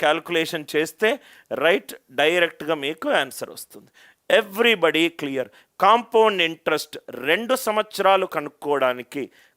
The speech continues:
కాంపౌండ్ ఇంట్రెస్ట్ రెండు సంవత్సరాలు కనుక్కోవడానికి లాజిక్, గోల్డెన్ రేషియో ఏంటి? టూ is to one. కాంపౌండ్ రేష్-, ఇంట్రెస్ట్, సారీ, కాంపౌండ్ ఇంట్రెస్ట్ రేషియో కాదు, చక్రవడ్డీ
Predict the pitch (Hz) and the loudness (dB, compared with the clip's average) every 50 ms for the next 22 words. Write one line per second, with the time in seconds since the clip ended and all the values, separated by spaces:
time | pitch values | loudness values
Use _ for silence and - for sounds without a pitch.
0 | _ - 175 190 202 208 196 - 208 202 196 180 156 147 139 139 - - 147 143 | _ 2 4 4 4 2 0 0 2 2 2 2 0 -2 -4 -6 -4 -4 -2 -2
1 | 135 - - - _ - _ _ - 127 143 160 190 214 233 226 233 - - 196 | -4 -4 -10 -20 _ -20 _ _ -8 -2 0 2 2 2 4 2 2 2 0 -2
2 | 190 196 190 - 196 180 185 185 180 175 - 151 147 147 - _ - 147 147 139 | -2 -4 -4 0 2 4 4 4 2 0 -2 -4 -6 -6 -8 _ -2 0 2 2
3 | 139 139 139 135 - - 143 139 117 - - - _ - - 139 147 160 160 156 | 0 0 -2 -6 -10 -10 -8 -8 -8 -10 -14 -20 _ -2 2 4 4 4 4 0
4 | 160 127 127 147 165 175 180 175 175 170 165 160 165 165 160 - - 170 165 160 | -6 -4 2 4 4 4 6 4 2 2 2 0 0 0 0 -2 0 0 2 2
5 | 160 160 160 156 - 214 285 - - - _ _ - 233 240 247 233 196 185 180 | 0 -2 -2 -2 -2 -2 -2 -4 -8 -18 _ _ -2 0 2 2 4 4 2 2
6 | - - - 185 180 156 135 123 120 107 95 - _ _ _ _ - 170 185 214 | 0 -2 -4 -4 -2 -2 -4 -6 -8 -10 -10 -16 _ _ _ _ 0 2 4 4
7 | 233 226 - 226 220 226 226 214 190 185 160 151 147 147 - - - - 160 175 | 2 2 2 2 4 4 4 2 0 2 2 2 2 0 -2 -6 -10 -8 -6 -6
8 | 185 - - 175 147 - - - - - - - 151 139 127 113 - - 151 151 | -6 -4 -2 -2 -2 -2 -6 -12 -18 -12 -4 -2 0 0 0 -2 -4 -2 -2 -2
9 | 160 160 - 165 156 151 143 139 151 156 - 156 139 123 - - _ - - - | -2 -2 -4 -6 -6 -4 -4 -6 -6 -4 -4 -4 -4 -4 -6 -10 _ -20 -20 -18
10 | _ - 151 175 170 - - 180 151 135 131 127 120 120 107 - - - - _ | _ 0 0 2 2 2 2 0 0 2 0 -2 -2 -2 -4 -8 -14 -18 -20 _
11 | - - 185 185 - - 294 208 202 196 185 165 147 143 160 147 110 | -2 0 0 0 2 2 2 4 4 4 2 2 0 -2 -2 -2 -4